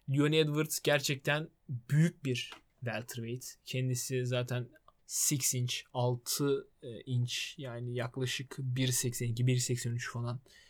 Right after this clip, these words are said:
Diğer tarafta Nate Diaz'ın kendinden daha büyük dövüşçülere karşı,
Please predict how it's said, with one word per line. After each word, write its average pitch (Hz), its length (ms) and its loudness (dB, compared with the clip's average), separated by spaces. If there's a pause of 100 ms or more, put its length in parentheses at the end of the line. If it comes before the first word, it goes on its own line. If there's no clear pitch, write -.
(280)
Diğer 139 240 6
tarafta 139 600 4 (140)
Nate 131 320 4
Diaz'ın 135 500 6 (680)
kendinden 135 600 4
daha 131 300 6
büyük 135 440 2
dövüşçülere 127 600 2
karşı, 127 500 0